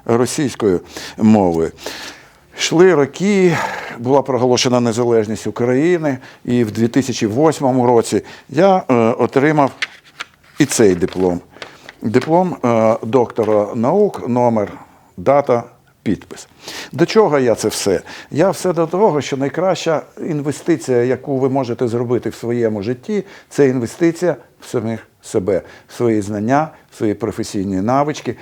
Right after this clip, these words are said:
які, між іншим, отримав ти диплом чи не отримав ти диплом, треба підвищувати, розвивати кожного божого дня.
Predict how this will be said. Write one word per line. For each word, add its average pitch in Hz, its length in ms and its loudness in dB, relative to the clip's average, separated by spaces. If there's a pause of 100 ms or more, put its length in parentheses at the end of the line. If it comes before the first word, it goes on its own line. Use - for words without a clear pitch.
(160)
які, 117 600 -2
між 123 240 0
іншим, 117 380 -2 (100)
отримав 135 420 0
ти 151 120 -6
диплом 123 420 -2
чи 92 160 -8
не 87 120 -4
отримав 139 400 -2
ти 156 120 -6
диплом, 135 360 -2 (260)
треба 117 440 2 (140)
підвищувати, 98 760 -4 (180)
розвивати 95 720 0 (260)
кожного 117 640 0 (200)
божого 95 580 -4 (200)
дня. 95 420 -6